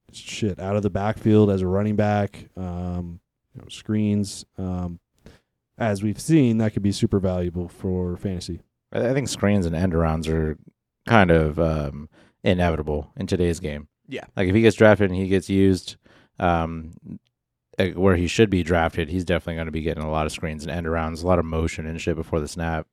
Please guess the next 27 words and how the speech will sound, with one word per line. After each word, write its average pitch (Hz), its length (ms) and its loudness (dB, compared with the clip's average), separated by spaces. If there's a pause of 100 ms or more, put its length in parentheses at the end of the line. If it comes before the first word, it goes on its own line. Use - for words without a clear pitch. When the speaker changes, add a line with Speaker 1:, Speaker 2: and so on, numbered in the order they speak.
(920)
Speaker 3:
Yeah, 127 380 2
um, 185 240 4
I, 202 100 -2
honestly, 226 280 0
I 190 40 4
like 226 200 0
Burks 185 200 4
a 185 40 2
lot 165 160 2
too. 139 140 2
I 135 60 4
think 143 160 -4
he 160 60 2
has 131 120 2
a 120 80 -2
ton 127 260 -4
of 127 120 0
upside. 143 500 2 (120)
I 139 160 2
actually 175 160 2
have 170 80 4
him 127 120 -4
fourth 123 480 -8
on 143 80 -2
my 143 100 0
list, 147 460 -2
um, 110 480 -4